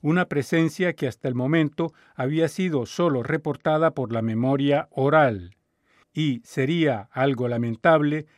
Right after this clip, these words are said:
perder esta memoria histórica que prueba que hubo justamente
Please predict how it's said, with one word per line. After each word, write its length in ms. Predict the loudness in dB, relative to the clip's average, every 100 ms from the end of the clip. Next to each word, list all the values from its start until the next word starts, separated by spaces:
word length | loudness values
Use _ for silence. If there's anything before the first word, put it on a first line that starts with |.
| _ -4
perder 580 | -2 0 0 0 0 -4
esta 360 | -8 -6 -4 -2
memoria 460 | 0 0 0 -2
histórica 720 | -6 -2 0 2 0 -2 -6 -8 _ -8
que 120 | -8
prueba 640 | -2 2 4 4 0 -6 _ _
que 160 | -2 0
hubo 320 | 0 -2 -4
justamente 840 | -6 -6 -2 0 0 0 -4